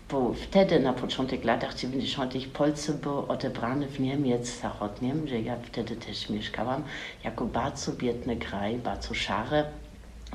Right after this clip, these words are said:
bardzo do tyłu. Em, też był bardzo dominujący ten aspekt bieda,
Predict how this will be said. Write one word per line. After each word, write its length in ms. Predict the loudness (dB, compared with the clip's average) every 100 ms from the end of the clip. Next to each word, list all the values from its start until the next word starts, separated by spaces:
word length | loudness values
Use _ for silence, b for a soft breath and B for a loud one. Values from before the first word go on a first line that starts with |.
| -6
bardzo 360 | -6 -4 -4
do 160 | -2 -2
tyłu. 420 | 0 4 6 6 2 B B B B
Em, 420 | 0 2 4 2 0 -8 -12 -18 -20 -20 -20 -14 0
też 280 | 2 4 2
był 300 | 4 6 8
bardzo 420 | 6 4 2 2
dominujący 840 | 4 6 6 8 6 6 4 0
ten 240 | -2 -2 -2
aspekt 440 | -4 -4 -4 -4
bieda, 520 | 4 6 8 8 4